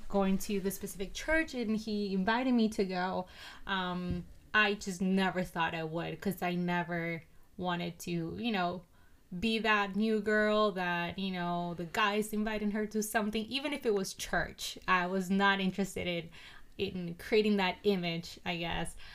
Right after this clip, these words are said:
Um, but another girl also was going to that church, so the three of us went. Um, and that's actually the moment where we started getting to know each other outside of work, um, going to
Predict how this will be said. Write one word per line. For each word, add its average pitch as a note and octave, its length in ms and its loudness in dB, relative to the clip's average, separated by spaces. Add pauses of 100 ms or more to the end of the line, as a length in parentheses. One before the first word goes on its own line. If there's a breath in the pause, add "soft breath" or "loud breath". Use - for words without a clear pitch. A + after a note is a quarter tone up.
(200 loud breath)
Um, F3 760 0 (200)
but F#3 560 0
another C4+ 380 6
girl F3 400 2
also F#3+ 540 0
was F#3+ 200 -2
going G3 220 0
to G#3+ 80 -4
that F#3+ 140 -4
church, F3+ 280 -4
so - 140 -6
the B3 100 0
three E4+ 200 0
of C4+ 80 -2
us F3 220 0
went. - 360 -8 (320 loud breath)
Um, G3 280 0
and G#3+ 140 2
that's A#3+ 160 2
actually B3 380 -2
the G#3+ 100 0
moment G3 420 -2
where F3 400 -4 (380 loud breath)
we G3+ 100 4
started G3 360 2
getting G3+ 240 2
to G3 140 -2
know F#3+ 300 0
each F#3 200 -8
other E3+ 400 -4
outside F3 400 -4
of E3 100 -4
work, E3+ 400 -6 (220)
um, D#3+ 580 -4 (400)
going F#3 400 -2
to E3+ 400 -6